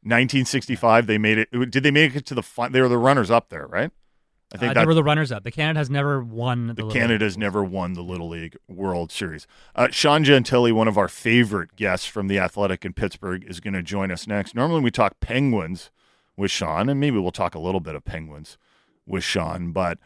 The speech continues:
Speaker 1: the reason we wanted to get him on the show today is, first of all, 'cause he's very funny, and I think he'll have some funny things to say about life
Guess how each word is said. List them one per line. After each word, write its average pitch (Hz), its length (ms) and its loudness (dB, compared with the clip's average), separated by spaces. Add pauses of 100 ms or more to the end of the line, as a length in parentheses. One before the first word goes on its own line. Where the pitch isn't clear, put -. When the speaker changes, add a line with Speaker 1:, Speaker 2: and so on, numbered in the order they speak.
(200)
Speaker 1:
the 107 120 -4
reason 127 380 4
we 104 320 2
wanted 101 320 -2
to 104 80 -8
get 92 320 -4
him 95 240 -6
on 92 280 -2
the 78 60 -12
show 90 560 0 (320)
today 98 420 2
is, 87 420 -6
first - 280 -10
of 92 60 -16
all, 90 140 0
'cause 90 160 -12
he's 90 160 -10
very 92 300 -4
funny, 104 500 -4 (440)
and 98 140 -6
I 92 60 0
think 95 220 -6
he'll 87 120 0
have 85 140 0
some 90 100 -14
funny 90 240 -6
things 90 280 -10
to 90 100 -12
say 92 220 -2
about 87 420 -2 (640)
life 117 420 6